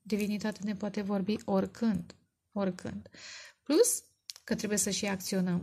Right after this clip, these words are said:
Nu pot la fiecare acțiune să, să întreb cărțile sau astrele. Trebuie să existe o oarecare libertate de mișcare.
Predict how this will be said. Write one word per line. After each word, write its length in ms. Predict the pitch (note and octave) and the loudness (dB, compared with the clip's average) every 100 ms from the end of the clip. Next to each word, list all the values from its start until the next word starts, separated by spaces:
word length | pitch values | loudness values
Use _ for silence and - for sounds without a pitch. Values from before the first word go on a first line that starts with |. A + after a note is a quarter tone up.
| G3 | 0
Nu 260 | G#3 A3+ G#3 | 2 2 2
pot 280 | - A#3+ | 0 0
la 140 | A#3 G3 | 0 0
fiecare 500 | G#3 G#3 G3 G3+ G3+ | 0 -2 0 0 2
acțiune 580 | F#3+ F#3 - G3+ A3 G#3 | 0 -2 -2 0 0 0
să, 400 | - G3+ - - | 0 -2 -4 -2
să 160 | - G#3+ | 0 4
întreb 400 | F#3+ F#3+ G#3+ G#3 | 2 2 0 -2
cărțile 720 | - F#3+ F#3+ A3+ A3+ G3 F#3 | -4 0 2 2 -2 -2 0
sau 280 | F#3 F3+ F3 | 0 0 -2
astrele. 680 | F#3 F#3+ F3 F3 F3+ E3+ F3 - - - - | -2 -2 -2 -4 -4 -6 -6 -10 -16 -18 -18
Trebuie 260 | - G3 A3+ | -10 2 2
să 140 | A3+ | 4
existe 440 | A3 G3+ F#3+ A3+ A#3 | 2 4 2 2 4
o 120 | A3 | 2
oarecare 480 | A3 A3 G3 A3 G#3+ | 2 0 -2 0 0
libertate 720 | G3+ F3+ F#3+ F#3+ B3 A#3+ G#3+ | 0 2 2 2 0 0 0
de 140 | F#3 | 2
mișcare. 760 | F#3+ F#3+ F#3 - - F3 - | 4 4 2 -2 -6 -6 -8